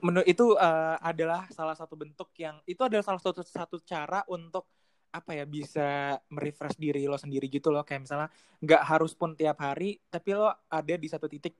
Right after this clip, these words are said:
di saat lo lagi sedih, sedih banget, sedih banget, lo coba berdiri depan cermin, lo tepuk-tepuk diri lo, coba, "Lo kuat banget, udah sampai di sini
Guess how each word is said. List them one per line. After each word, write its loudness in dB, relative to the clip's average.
di -8
saat 4
lo 10
lagi 4
sedih, -2
sedih -6
banget, 0
sedih -8
banget, -10
lo 6
coba 2
berdiri -4
depan -4
cermin, -6
lo 2
tepuk-tepuk -4
diri 6
lo, 6
coba, 2
"Lo 0
kuat 4
banget, -2
udah 0
sampai -8
di -6
sini -12